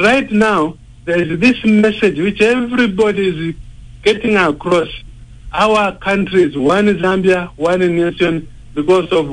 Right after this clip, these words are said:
Kaunda and his colleagues. But what I'm asking myself, for those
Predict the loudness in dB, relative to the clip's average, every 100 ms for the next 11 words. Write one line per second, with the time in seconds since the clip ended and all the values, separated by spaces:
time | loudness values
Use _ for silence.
0 | -4 0 2 2 0 -2 -2 -2 0 2
1 | 2 0 -2 -2 0 0 -2 -10 -20 -20
2 | -20 -20 -20 -12 -4 -2 2 2 2 0
3 | -2 -2 -2 -4 0 2 2 2 0 0
4 | 0 -2 -10 -2 0 2 0 -2